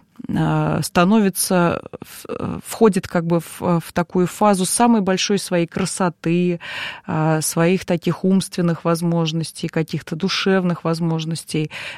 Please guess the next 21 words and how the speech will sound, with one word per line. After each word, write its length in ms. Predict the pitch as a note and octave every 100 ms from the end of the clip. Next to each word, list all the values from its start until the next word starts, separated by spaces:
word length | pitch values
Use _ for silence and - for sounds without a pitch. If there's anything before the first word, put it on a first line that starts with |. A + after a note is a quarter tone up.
| -
ну, 100 | A3+
если 260 | F#3+ -
она 200 | E3 D#3
живёт 340 | D#3 F3+ D#3 -
вот 140 | C#3+
по 100 | -
таким 380 | D#3+ D#3 D#3+ D3+
семейным 520 | - G3 G3+ E3 D3+
церковным 540 | - G3 D4+ F4 A#3
законам, 540 | E3 F3+ - E3+ D3+ D#3 - - - -
она 240 | E3 G#3+
всё 160 | D#4+ A#3+
время 260 | F#3+ D4 C#4+
должна 300 | F#3+ E3 A#3
находиться 960 | A#3+ F3 F3 A#3 - - E3 D#3+ D3+
дома 640 | C#3+ D#3+ D3+ D3+ F#3+ C4+ C4+
с 80 |
плачущими 640 | - F#3+ G#3 - - - E3
детьми, 500 | D#3 E3+ - D#3 F#3+
стирать 400 | - G#3 G3 F#3
пелёнки, 680 | - D#3+ D#3 D3+ D3 A3 B3+